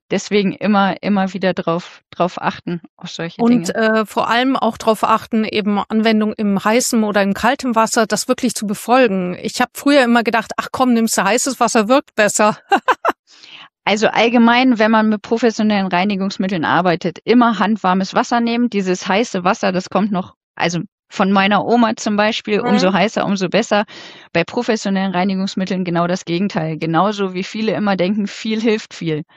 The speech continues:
Speaker 1: Ist
Speaker 2: Mhm.
Speaker 1: gar nicht so. Also in der professionellen Reinigung weniger ist mehr, <laughs> um es
Speaker 2: Ja.
Speaker 1: mal so zu sagen. Und, ähm, genau, was auch viele noch verwenden, ist das Thema Essig, Essigreiniger.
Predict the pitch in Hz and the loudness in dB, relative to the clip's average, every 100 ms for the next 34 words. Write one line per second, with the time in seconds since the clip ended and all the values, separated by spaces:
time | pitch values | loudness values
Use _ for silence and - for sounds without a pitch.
0 | _ _ _ _ _ 220 240 247 202 202 | _ _ _ _ _ -4 -2 -2 2 2
1 | 226 - 160 156 - 147 185 180 - 190 | 0 -4 -6 -8 -4 -2 -2 -4 -4 -2
2 | 196 185 - 208 220 - 190 190 175 175 | 0 0 -4 -4 -4 -4 -4 -2 0 -2
3 | 214 208 202 208 - _ _ _ _ _ | -2 -2 -2 -2 -6 _ _ _ _ _
4 | _ 185 190 233 214 196 202 214 202 170 | _ -2 2 2 2 0 0 0 2 0
5 | - _ _ _ 247 240 - 220 226 214 | -4 _ _ _ -2 -2 -4 2 4 2
6 | 180 185 185 - 175 156 165 165 - - | 0 -2 -4 -12 -6 -2 -2 -4 -10 -16
7 | - - - - 190 190 196 190 190 - | -20 -20 -20 -4 2 2 4 2 -2 -6
8 | - 180 180 185 190 185 196 _ _ _ | 0 2 4 2 0 0 -4 _ _ _
9 | _ _ _ _ _ _ _ _ _ _ | _ _ _ _ _ _ _ _ _ _
10 | - 202 175 165 - _ 196 208 - 208 | 0 4 4 0 -8 _ -2 -2 0 0
11 | 254 - - 233 247 220 220 - 185 180 | 0 -4 -4 0 2 4 2 0 0 2
12 | 220 202 - - 190 - 196 170 - 220 | 0 -2 -6 -6 -8 -2 -2 0 -2 -2
13 | 170 - - 208 196 - 165 175 151 147 | -4 -2 -2 -2 -4 -2 -2 -2 -2 -4